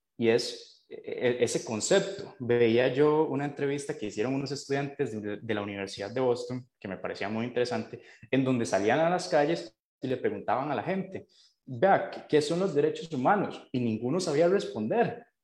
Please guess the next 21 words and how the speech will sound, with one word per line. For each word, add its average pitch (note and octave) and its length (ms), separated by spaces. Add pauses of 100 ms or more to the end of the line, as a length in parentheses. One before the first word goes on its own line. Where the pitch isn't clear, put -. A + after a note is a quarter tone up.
(180)
La, C#3+ 260
la C#3+ 140
mayoría C3 460
lo F#3 160
que F3+ 140
decían, F3 520
y, - 240
y G#2 40
esto G#2 200
me D3 100
recuerda C#3+ 320
a - 20
un C#3+ 100
profesor, C3+ 500
mi G#2 160
profesor F#2+ 400
Jimmy A#2+ 220
Céspedes A2 480
de F#2+ 120
Derecho F#2+ 320
Administrativo, B2 640